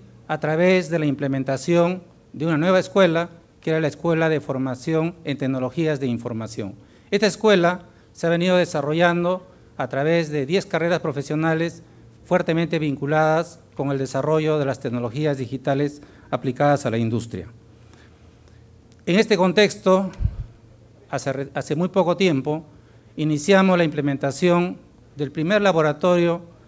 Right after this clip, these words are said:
de Industria cuatro punto cero en Latinoamérica, el laboratorio Bosch. Lo hicimos con el apoyo de la empresa Bosch, la casa matriz, y su representante en el Perú. Tenemos aquí a Thorsten Korner, que representa a la empresa,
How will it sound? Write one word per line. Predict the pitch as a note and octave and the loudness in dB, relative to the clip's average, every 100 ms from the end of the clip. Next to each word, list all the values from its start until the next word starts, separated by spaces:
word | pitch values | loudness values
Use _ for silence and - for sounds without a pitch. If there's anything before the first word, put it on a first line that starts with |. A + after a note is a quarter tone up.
| - | -12
de | C#3+ | -4
Industria | C#3+ F3+ E3+ E3 | -2 -2 -2 -2
cuatro | D3+ E3+ E3+ D3 | 0 0 0 -2
punto | F3 E3 D3+ | -2 -2 -4
cero | F3 E3 E3 E3 | 0 0 0 -2
en | D3+ | -4
Latinoamérica, | C#3 C3 C#3 D#3 C3+ A2 G#2+ | -4 -4 -4 -2 -2 -4 -8
el | A2+ | -6
laboratorio | B2+ B2+ D3+ D3 | -6 -4 -2 -2
Bosch. | C#3 D3 A#2 - - _ _ - - - | 0 0 -2 -10 -20 _ _ -20 -20 -14
Lo | C#3+ | -8
hicimos | C#3 F3+ F#3 F3+ | -4 0 2 0
con | F3+ C#3 | -2 -4
el | C3+ | -2
apoyo | C3 E3+ E3 D#3+ | 0 0 2 0
de | C#3+ | 0
la | |
empresa | C3+ D#3 D3 D3 | -2 -4 -4 -4
Bosch, | C3+ D#3 G3 - - | -2 -2 -2 -4 -8
la | C3+ B2 | -6 -4
casa | D3 D3 | -6 -6
matriz, | C#3 B2 D#3 E3+ F#3 - - - - | -4 -4 -4 -4 -4 -12 -20 -18 -12
y | |
su | C#3+ D3 | -6 -6
representante | C3+ C#3+ C3+ D#3+ D3+ | -6 -6 -6 -4 -2
en | D3 | -2
el | C#3 | -2
Perú. | C3+ E3+ G3 - - - - - - - | -2 -4 -6 -14 -20 -20 -20 -20 -20 -6
Tenemos | C#3 D#3+ D#3+ D3+ | -2 0 0 -2
aquí | C#3 E3 E3 | -4 0 2
a | D3+ C3+ | 2 2
Thorsten | - D#3+ D3+ D#3 C#3+ | 0 -2 0 -4 -2
Korner, | E3+ E3+ E3+ E3 | 2 2 2 -2
que | C#3 | -4
representa | B2+ B2+ D#3 D3+ D3+ C#3+ | -6 -6 -4 -2 0 0
a | |
la | C3 | 0
empresa, | B2+ F3 F3 E3+ F3+ | 0 2 2 0 -4